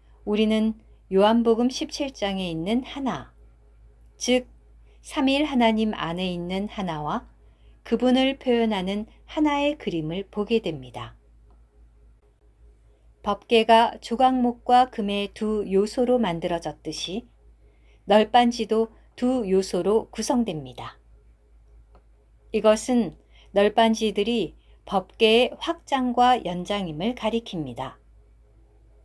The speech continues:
성막은 개인적인 그리스도뿐만 아니라 단체적으로는 그리스도와 믿는 이들을 포함합니다. 널빤지들은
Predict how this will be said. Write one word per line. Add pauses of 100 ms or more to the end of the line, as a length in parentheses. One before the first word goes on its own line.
(400)
성막은
개인적인
그리스도뿐만
아니라 (460)
단체적으로는
그리스도와
믿는
이들을
포함합니다. (1700)
널빤지들은